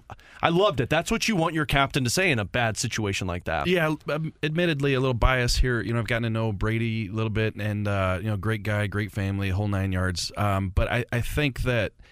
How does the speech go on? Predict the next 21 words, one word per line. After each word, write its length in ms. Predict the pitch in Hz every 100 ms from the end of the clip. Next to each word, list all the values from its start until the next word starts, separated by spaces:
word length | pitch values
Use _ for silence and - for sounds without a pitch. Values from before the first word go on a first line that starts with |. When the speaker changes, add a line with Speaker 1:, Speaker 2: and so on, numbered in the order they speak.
| _ -
Speaker 2:
as 160 | 120 117
a 40 |
reporter, 680 | 123 117 - 123 131 160 156 -
I 140 | 117
liked 360 | 151 165 135 -
hearing 420 | - 143 156 151
what 160 | 143 113
he 160 | 147 165
said 500 | - 147 160 170 -
because 400 | 127 - 123 123
he's 220 | 120 -
sticking 460 | - 147 143 127
up 100 | 123
for 140 | - 123
his 180 | 110 -
team, 400 | - 113 113 110
Speaker 1:
Yeah. 180 | 107 98 113
Speaker 2:
and 120 | 110
he's 200 | 104 92
a, 120 | 92
he's, 260 | 98 98